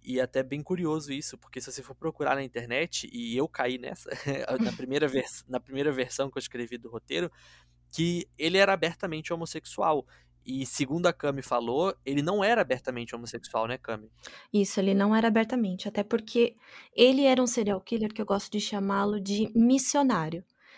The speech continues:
Speaker 2: Então, ele vai pra grupos e ataca esses grupos. Ele tem um ódio tão grande àqueles grupos, mesmo ele se enquadrando a ele, que ele deseja exterminá-lo, que é a questão do homossexualismo. Ele é homossexual, só que ele enganava a si mesmo.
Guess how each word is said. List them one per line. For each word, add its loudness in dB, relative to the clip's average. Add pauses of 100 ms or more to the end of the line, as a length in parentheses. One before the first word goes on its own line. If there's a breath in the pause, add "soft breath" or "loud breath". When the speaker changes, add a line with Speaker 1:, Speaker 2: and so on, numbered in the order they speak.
(140)
Speaker 2:
Então, 0
ele 2
vai 4
pra 0
grupos 4 (140)
e 2
ataca 0
esses 2
grupos. 0
Ele 0
tem -2
um 2
ódio 4
tão -2
grande 8
àqueles -2
grupos, 6 (300 loud breath)
mesmo 6
ele 2
se 4
enquadrando -2
a 0
ele, 2 (320 soft breath)
que 0
ele 0
deseja 0
exterminá-lo, -2
que -6
é 2
a -2
questão -2
do -2
homossexualismo. -2 (400 soft breath)
Ele 4
é 8
homossexual, 4
só 2
que -6
ele 0
enganava 0
a 0
si 4
mesmo. -2